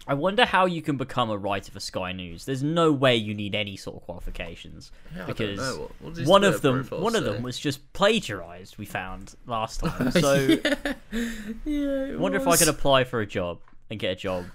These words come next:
Speaker 1: here and just
Speaker 2: Oh,
Speaker 1: write really
Speaker 2: God.
Speaker 1: shitty articles all day and get paid for it. That'd be incredible.
Speaker 2: His Twitter is just, yeah, there's nothing on there. It's sort, sort of like, you know,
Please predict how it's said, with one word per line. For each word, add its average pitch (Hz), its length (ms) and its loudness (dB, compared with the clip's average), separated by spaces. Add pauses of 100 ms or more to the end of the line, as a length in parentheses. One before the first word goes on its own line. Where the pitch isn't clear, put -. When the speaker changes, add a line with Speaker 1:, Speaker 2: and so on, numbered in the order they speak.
(140)
Speaker 1:
here 87 380 -8
and 131 100 -4
just 143 140 -2
Speaker 2:
Oh, 139 80 -2
Speaker 1:
write 107 240 -2
really 110 280 0
Speaker 2:
God. 151 60 0
Speaker 1:
shitty 110 640 -4
articles 101 760 -6
all 107 160 -10
day 92 400 -10
and 101 120 -10
get 101 260 -6
paid 95 280 -8
for - 240 -12
it. - 120 -14
That'd 117 180 -2
be 98 120 -6
incredible. 85 600 -8 (380)
Speaker 2:
His 165 440 -8
Twitter 165 520 -6
is 107 180 -6
just, - 380 -12 (1160)
yeah, 185 300 0 (920)
there's 175 160 -8
nothing 190 460 -4
on 151 200 -2
there. 123 260 -2 (840)
It's 82 220 -14
sort, 101 260 -10
sort 104 320 -6
of - 60 -18
like, 104 180 -6
you 92 80 -8
know, 104 240 -6